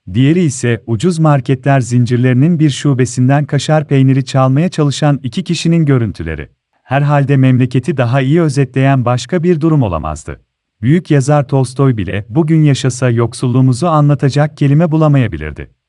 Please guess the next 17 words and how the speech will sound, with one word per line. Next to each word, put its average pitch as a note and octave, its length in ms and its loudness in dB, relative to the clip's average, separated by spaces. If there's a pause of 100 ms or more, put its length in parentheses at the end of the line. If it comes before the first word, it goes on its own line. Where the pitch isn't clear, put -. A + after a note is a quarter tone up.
(260)
Ama B2+ 240 0
ben C3 240 2
bu E3 120 2
rüşvet D#3+ 360 -2
çarkıyla D3 540 0
ilgili A#2+ 460 0
bulduğum A#2+ 340 0
çarpıcı C3 560 -2
belgeler C3 460 0
ışığında C#3 440 0
birkaç D#3 400 -2
kelam C#3 360 0
edeceğim. D#2 500 -8 (320)
Hem D#3+ 380 0
de D#3+ 120 2
çok - 240 0
çarpıcı. D#2 560 -6